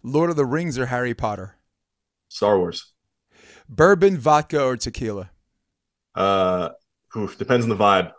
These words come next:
Speaker 2: Uh, I am trying to get away from a tequila guy, so I will say bourbon.
Speaker 1: Favorite sport outside of volleyball?
Speaker 2: Basketball, yeah, you know.
Speaker 1: Nice. Favorite action film star growing up?
Speaker 2: Um,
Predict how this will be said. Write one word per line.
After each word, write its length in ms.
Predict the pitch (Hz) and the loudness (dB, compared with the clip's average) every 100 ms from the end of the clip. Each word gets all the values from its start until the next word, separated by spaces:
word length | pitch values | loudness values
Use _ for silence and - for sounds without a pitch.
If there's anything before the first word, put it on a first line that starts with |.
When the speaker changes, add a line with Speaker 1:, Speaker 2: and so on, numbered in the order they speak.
| - | -6
Speaker 2:
Uh, 400 | 101 98 95 90 | -2 0 -2 -4
I 140 | 95 107 | -2 0
am 300 | 110 110 104 | 0 0 -4
trying 260 | - 117 | -4 -2
to 60 | 117 | -2
get 140 | 110 | 0
away 180 | 104 107 | 2 2
from 120 | 113 113 | 0 -4
a 40 | |
tequila 320 | - 123 120 | -4 -2 0
guy, 180 | 120 123 | 2 2
so 260 | 123 104 95 | 2 0 0
I 120 | 95 | 0
will 160 | 98 | -2
say 240 | 98 101 95 | -4 -4 -4
bourbon. 360 | 90 85 85 - _ _ _ _ _ | -6 -10 -12 -18 _ _ _ _ _
Speaker 1:
Favorite 420 | - 160 147 151 | -6 -4 -2 -6
sport 300 | - 156 143 | -2 0 0
outside 380 | 135 131 127 113 | -2 -4 -2 -4
of 60 | 104 | -4
volleyball? 480 | 104 98 92 90 - _ _ _ _ _ | -6 -8 -10 -12 -16 _ _ _ _ _
Speaker 2:
Basketball, 440 | 82 - - 50 _ | -10 -10 -14 -18 _
yeah, 120 | - - | -14 -12
you 80 | - | -14
know. 80 | |
Speaker 1:
Nice. 220 | 78 90 - - - - | -14 -16 -20 -20 -20 -8
Favorite 300 | - 196 175 - | 0 0 0 -4
action 420 | 190 - 170 139 | -6 -6 -6 -6
film 300 | - 143 135 | -4 -4 -4
star 280 | - 131 120 | -4 -4 -4
growing 360 | 123 117 117 | -4 -6 -6
up? 220 | 107 - _ _ _ _ _ _ _ _ _ - | -8 -10 _ _ _ _ _ _ _ _ _ 2
Speaker 2:
Um, 1040 | 120 135 143 143 147 147 147 147 139 | 6 6 8 6 6 6 4 2 -4